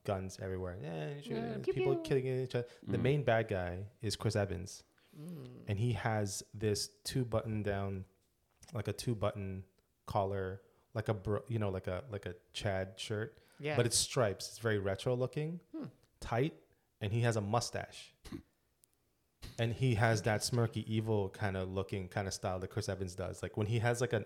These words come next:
Speaker 1: asshole character,
Speaker 2: Yeah.
Speaker 1: he's really good at that.
Speaker 3: Knives
Speaker 2: Yeah.
Speaker 3: Out?
Speaker 1: And, and he's, like, a real, yeah, basically, like,
Speaker 3: Mm.
Speaker 1: Knives Out kinda asshole, but he's, like, a, you know, a,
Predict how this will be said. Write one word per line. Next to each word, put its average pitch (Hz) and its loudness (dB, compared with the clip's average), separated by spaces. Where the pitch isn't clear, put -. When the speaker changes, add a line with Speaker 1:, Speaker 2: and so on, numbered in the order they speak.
Speaker 1:
asshole 95 -2
character, 113 -2
Speaker 2:
Yeah. 143 -2
Speaker 1:
he's 110 2
really 123 8
good 101 2
at 95 0
that. 90 -6
Speaker 3:
Knives 90 4
Speaker 2:
Yeah. 92 8
Speaker 3:
Out? 110 2
Speaker 1:
And, 113 0
and 107 2
he's, 101 2
like, 110 2
a 113 6
real, 107 4
yeah, 107 2
basically, 101 0
like, 92 0
Speaker 3:
Mm. 80 -2
Speaker 1:
Knives 95 0
Out 98 2
kinda 110 0
asshole, 117 0
but 104 0
he's, 101 -2
like, 98 -4
a, 104 2
you 107 2
know, 95 0
a, 95 0